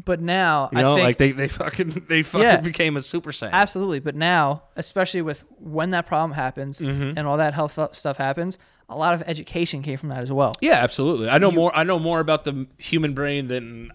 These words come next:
Speaker 2: a lot of people.
Speaker 1: The human brain, what alcohol does to your body, and how, what's healthy, what's unhealthy.
Speaker 2: Yeah.
Speaker 1: So now you can successfully separate the two.
Speaker 2: For sure.
Speaker 1: And I feel like that would make it,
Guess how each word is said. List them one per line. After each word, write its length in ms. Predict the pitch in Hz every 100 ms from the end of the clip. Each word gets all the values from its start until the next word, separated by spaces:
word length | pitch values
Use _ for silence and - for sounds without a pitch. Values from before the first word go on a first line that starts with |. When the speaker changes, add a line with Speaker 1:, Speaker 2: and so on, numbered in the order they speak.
| -
Speaker 2:
a 80 | 113
lot 180 | 123 113
of 40 |
people. 120 | 110
Speaker 1:
The 60 | 170
human 320 | 208 196 175
brain, 520 | 165 180 196 214 220 -
what 220 | 165 160
alcohol 380 | 170 180 180 170
does 200 | 180 -
to 80 | 180
your 80 |
body, 520 | 160 156 165 185 190 151
and 160 | 156
how, 200 | 160 131
what's 260 | 160 175 -
healthy, 340 | 180 180 196
what's 200 | 170 170
unhealthy. 480 | 165 175 180 220 226
Speaker 2:
Yeah. 180 | 208 - -
Speaker 1:
So 180 | - 196
now 320 | 190 196 226 214
you 180 | 196
can 260 | 185 185 147 _ _ -
successfully 680 | 208 - 254 269 - 165 147
separate 540 | - 262 220 180 156
the 80 | 147
two. 320 | - 143 131 -
Speaker 2:
For 120 | 320
sure. 320 | - 147 190 - _ 214
Speaker 1:
And 380 | 233 226 156 - _ _ _ _ -
I 120 | 190
feel 160 | - 226
like 300 | 208 151 147
that 320 | 175 185 180
would 140 | 165
make 280 | 165 160 147
it, 160 | 147